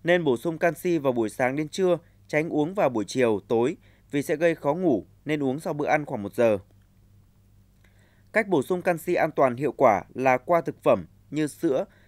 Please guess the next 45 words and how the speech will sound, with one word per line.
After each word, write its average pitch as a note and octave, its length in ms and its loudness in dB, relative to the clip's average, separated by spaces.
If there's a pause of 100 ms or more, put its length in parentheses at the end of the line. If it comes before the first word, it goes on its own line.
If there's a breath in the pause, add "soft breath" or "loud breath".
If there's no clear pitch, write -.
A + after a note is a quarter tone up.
các F3+ 200 -4
chế D#3 140 -4
phẩm B2+ 240 -4
từ A2 140 -6
sữa, B2+ 360 -4 (180)
phô D#3 120 -4
mai, D#3 300 -2
sữa C#3+ 120 -10
chua, E3 300 0 (460 soft breath)
tôm, D#3+ 300 2
tép, - 400 -2
ốc, F#3 320 -2
cua, D#3 360 2
trứng, D3+ 340 -4
sữa, D3+ 380 -2 (140)
các F#3+ 120 -4
loại A#2+ 140 -2
rau D3 160 -2
màu A#2+ 200 -2
xanh C3+ 200 -8
đậm, C#3 140 2 (200)
đậu, B2+ 240 0 (100)
chuối, B2 320 -2
kiwi. D3 380 0 (880 soft breath)
Khi G#3+ 140 -4
dùng F3+ 200 -4
thực D#3+ 180 -6
phẩm A#2 200 0
giàu C3 180 2
canxi E3+ 440 0
hoặc C#3 320 -4
uống C#3+ 200 -2
canxi, D#3+ 440 -2 (280 soft breath)
cần D3+ 200 0
hạn D3 200 -6
chế D3 160 -2
ăn E3+ 220 -6
chung F3 260 -6
với C#3 220 0
rau E3+ 180 -4
củ C3+ 160 -4
quả G2+ 340 2
có B2+ 120 -2
vị C3+ 140 -8
chát, F#3+ 240 -4